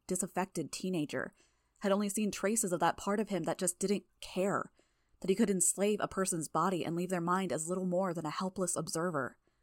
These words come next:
And beneath that aspect of himself, he'd had something else,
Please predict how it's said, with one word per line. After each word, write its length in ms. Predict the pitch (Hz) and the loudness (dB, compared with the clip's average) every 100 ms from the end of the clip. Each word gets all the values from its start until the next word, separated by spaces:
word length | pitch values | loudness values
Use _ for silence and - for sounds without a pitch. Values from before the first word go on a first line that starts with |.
| _ _ _ - | _ _ _ -2
And 120 | 190 190 | 2 4
beneath 320 | 196 196 139 | 4 2 4
that 240 | 175 226 - | 4 4 2
aspect 380 | 165 - 170 | 0 0 -4
of 80 | 170 | -2
himself, 600 | 170 151 - 208 139 - - _ _ _ _ _ | 0 0 2 4 2 -2 -16 _ _ _ _ _
he'd 200 | - 196 | 0 0
had 320 | 190 220 269 | 2 0 2
something 460 | - 214 220 233 190 | 2 2 2 0 0
else, 480 | 180 185 - - | 0 0 2 4